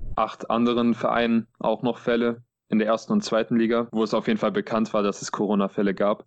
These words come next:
Ja, und nehmen wir jetzt schon zum Beispiel den Fall Gladbach. Da war es ja auch so.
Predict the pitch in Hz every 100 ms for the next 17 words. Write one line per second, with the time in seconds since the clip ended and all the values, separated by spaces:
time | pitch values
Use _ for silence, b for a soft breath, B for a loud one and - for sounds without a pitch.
0 | - 120 131 - 107 104 - 101 110 113
1 | 107 - 117 110 107 - 101 - 107 104
2 | 113 117 123 117 - _ _ - 101 104
3 | 104 101 107 117 113 107